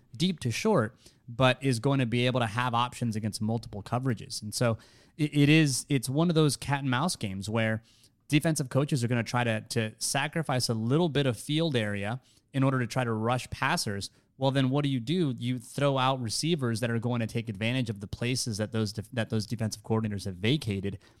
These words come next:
And, and now is when you need to rely a bit more on your quarterback to make the right reads, um, in order to take advantage of, of those, of those deficiencies in, in coverage. So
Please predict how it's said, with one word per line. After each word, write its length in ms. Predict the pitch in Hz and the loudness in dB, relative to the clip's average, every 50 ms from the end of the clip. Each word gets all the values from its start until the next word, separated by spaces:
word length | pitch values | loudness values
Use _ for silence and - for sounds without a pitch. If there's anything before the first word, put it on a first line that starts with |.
| _ _ _ - | _ _ _ 0
And, 160 | 131 123 131 127 | 2 2 2 2
and 220 | 127 123 117 113 113 | 2 2 2 4 4
now 400 | 120 127 139 143 135 127 120 113 | 4 4 4 4 4 4 2 2
is 240 | 120 120 113 104 107 | 0 0 0 0 -2
when 320 | 117 127 113 117 113 113 | -4 -2 0 0 2 2
you 160 | 110 110 117 113 | 0 0 0 0
need 200 | 110 113 113 110 | 0 0 0 -2
to 60 | 107 | -2
rely 340 | 104 104 104 104 104 107 104 | -2 -2 -2 0 0 0 0
a 80 | 101 | 0
bit 180 | 92 113 117 117 | -2 -2 -2 0
more 180 | 110 107 107 | 0 0 0
on 80 | 104 104 | 0 -2
your 80 | 98 98 | -4 -4
quarterback 460 | - 127 123 117 110 104 104 101 - | -2 0 0 0 0 0 -2 -4 -4
to 80 | - 110 | -4 -4
make 300 | 101 104 110 113 - - | -2 0 0 -2 -2 -4
the 100 | 117 107 | -4 -2
right 240 | 104 101 101 101 107 | -2 -2 -4 -2 -2
reads, 540 | 127 185 226 202 131 104 95 98 - - - _ - - - - _ - | 0 2 4 4 4 2 0 -4 -6 -8 -10 _ -20 -20 -20 -20 _ -2
um, 320 | - 120 113 110 110 110 - | 4 6 6 6 4 2 -4
in 300 | 147 - - 147 135 131 | -10 -4 0 2 4 6
order 160 | 131 131 131 | 6 6 6
to 80 | 120 110 | 4 2
take 260 | - - 120 117 - | 0 0 -2 -2 -2
advantage 400 | 113 101 110 110 110 110 107 98 | -2 0 0 0 2 0 0 0
of, 160 | 104 98 92 - - | -2 -4 -4 -6 -8
of 160 | 104 95 98 | -8 -4 0
those, 480 | 110 104 101 101 101 98 - - - - | 0 0 0 0 -2 -2 -4 -6 -6 -6
of 280 | - 127 - 117 104 98 | -10 -6 -2 -2 -2 0
those 160 | 104 104 92 | 0 -2 0
deficiencies 720 | - 107 - - 104 101 107 101 - - 101 98 98 92 | -2 -6 -4 -4 -4 -2 -2 -4 -4 -6 -8 -8 -6 -8
in, 320 | - - 110 107 101 98 - | -6 -6 -4 -4 -4 -4 -4
in 180 | 107 101 92 | -6 -6 -6
coverage. 480 | 92 - - 110 110 110 98 - - - | -6 -6 -6 -6 -6 -6 -10 -12 -10 -8
So 220 | - 107 101 101 | -6 -6 -6 -8